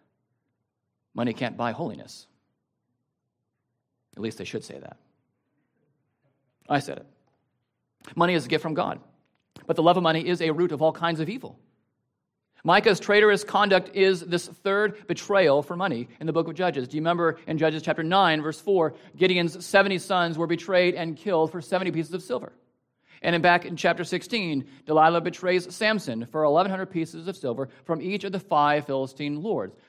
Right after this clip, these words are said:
fifty-five hundred pieces of silver. And now Micah betrays his mother for eleven hundred pieces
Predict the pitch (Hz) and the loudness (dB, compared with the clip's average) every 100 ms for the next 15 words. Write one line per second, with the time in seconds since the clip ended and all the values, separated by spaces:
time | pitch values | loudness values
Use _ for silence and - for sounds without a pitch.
0 | _ - 220 196 170 143 135 123 117 120 | _ 0 0 0 0 0 0 -4 -8 -8
1 | 120 110 123 160 294 - - _ _ _ | -10 -14 -14 -14 -12 -12 -14 _ _ _
2 | - 180 180 202 277 285 196 170 175 196 | -2 4 4 4 2 2 2 0 0 0
3 | 185 202 226 220 151 147 170 160 190 233 | 0 -2 -6 -4 -4 -4 -2 2 2 2
4 | 220 214 208 185 175 165 | 0 -2 -4 -6 -6 -14